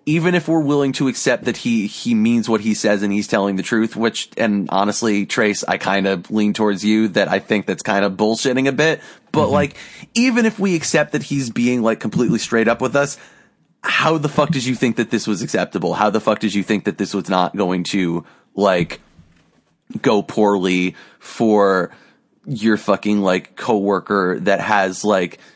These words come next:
Speaker 1: serious mental health issues and
Speaker 2: Yeah.
Speaker 1: is very open about those, and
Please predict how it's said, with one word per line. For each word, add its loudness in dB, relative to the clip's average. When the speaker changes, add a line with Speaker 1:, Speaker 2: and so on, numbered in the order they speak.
Speaker 1:
serious 0
mental 0
health 0
issues -4
and 2
Speaker 2:
Yeah. -2
Speaker 1:
is 0
very 0
open 0
about 2
those, 0
and 2